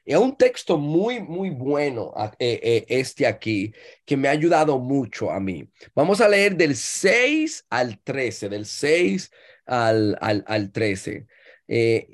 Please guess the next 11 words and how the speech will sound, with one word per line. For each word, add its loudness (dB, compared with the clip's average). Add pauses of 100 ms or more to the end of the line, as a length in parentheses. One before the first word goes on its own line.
Ingrid, 4
si 2
quiere 2
comenzar, 2
mi-, -2
mis 2
dos 4
Yolanda 0
no 0
están -4
aquí. -6